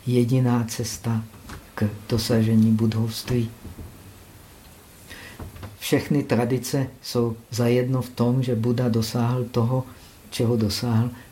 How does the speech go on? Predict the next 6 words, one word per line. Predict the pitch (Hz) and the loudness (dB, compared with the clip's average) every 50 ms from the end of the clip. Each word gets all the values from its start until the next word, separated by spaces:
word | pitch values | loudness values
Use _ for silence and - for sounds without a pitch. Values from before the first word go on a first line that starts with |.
| - | -4
právě | - 117 110 113 113 110 113 113 113 110 - - - - - - - - - | -2 2 4 4 6 6 4 4 2 0 -4 -10 -20 -20 -20 -20 -20 -10 -4
praxí | - 110 110 110 113 110 - - - 120 117 120 117 113 - - - - - | 0 2 2 2 2 0 -4 -6 -2 -2 0 -2 -2 -4 -8 -16 -20 -14 -6
dokonalostí, | - 113 117 113 110 - 131 127 123 120 120 120 120 113 113 - - - 127 120 113 110 110 - - - - - - - - - - - - - - - - - - - - - - - - - - - - - - - - - - - - - - - - - - - - - - - - - - - - - - - - - - - - - - | -2 0 0 0 2 2 2 4 4 4 4 4 2 0 -2 -6 -6 -4 -2 -2 -2 -2 -6 -10 -20 -20 -20 -20 -20 -20 -20 -20 -20 -20 -20 -20 -20 -20 -20 -20 -20 -20 -20 -20 -20 -20 -20 -20 -20 -20 -20 -20 -20 -20 -20 -20 -20 -20 -20 -20 -20 -20 -20 -20 -20 -20 -20 -20 -20 -20 -20 -20 -20 -20 -20 -20 -20 -20 -20 -20 -20 -20 -20 -18 -16
která, | - - - - 120 117 113 123 123 123 117 113 113 110 - - - - - - - - - - - - - - - - - - - - - - - - - - - - - - - - - - - - - - - - - - - - - - - - - - - - - - - - - - - - - - - - - - - - - - - - - - - - - - - - - - - - - | -14 -8 -2 0 2 2 2 2 2 2 2 0 -4 -6 -12 -20 -20 -20 -20 -20 -20 -20 -20 -20 -20 -20 -20 -20 -20 -20 -20 -20 -20 -20 -20 -20 -20 -20 -20 -20 -20 -20 -20 -20 -20 -20 -20 -20 -20 -20 -20 -20 -20 -20 -20 -20 -20 -20 -20 -20 -20 -20 -20 -20 -20 -20 -20 -20 -20 -20 -20 -20 -20 -20 -20 -20 -20 -20 -20 -20 -20 -20 -20 -20 -20 -20 -20 -20 -20 -20 -20 -20 -20 -20 -20 -20 -12 -6 -4
eh, | 110 107 98 101 104 95 95 107 107 - - - - - - - - - - - - - - - - - - 147 | -2 -2 -2 -2 -2 -2 -4 -4 -6 -8 -12 -20 -20 -20 -20 -20 -20 -20 -20 -20 -20 -20 -20 -20 -20 -16 -6 -2
se, | - - - - 113 110 110 | 0 0 2 2 2 0 0